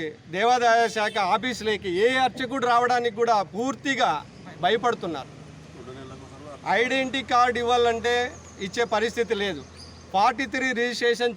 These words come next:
చేయాలంటే ఇచ్చే పరిస్థితి లేదు, రెవెన్యూ రికార్డులో సాగుదారునిగా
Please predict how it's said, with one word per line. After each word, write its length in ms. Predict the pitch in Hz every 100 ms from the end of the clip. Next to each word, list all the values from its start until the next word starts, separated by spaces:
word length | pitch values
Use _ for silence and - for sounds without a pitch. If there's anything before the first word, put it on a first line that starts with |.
| 226
చేయాలంటే 760 | 240 254 240 233 233 247 - 208
ఇచ్చే 200 | 180 240
పరిస్థితి 520 | 233 208 226 240 226
లేదు, 300 | 214 202 156 135 - - - - -
రెవెన్యూ 400 | 202 247 254 277
రికార్డులో 680 | 269 233 262 262 240 247 240
సాగుదారునిగా 720 | 208 233 247 247 240 233 240